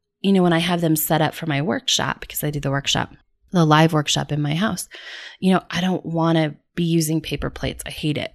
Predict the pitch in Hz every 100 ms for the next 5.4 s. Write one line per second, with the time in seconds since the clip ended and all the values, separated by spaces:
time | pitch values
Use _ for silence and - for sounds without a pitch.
0 | - 160 165 170 190 - 165 160 151 -
1 | - - - - - 180 180 165 165 151
2 | 143 143 135 131 123 208 220 - - -
3 | 135 170 - _ - - - - - 180
4 | 170 165 180 165 151 151 147 - 285 294
5 | 165 143 160 226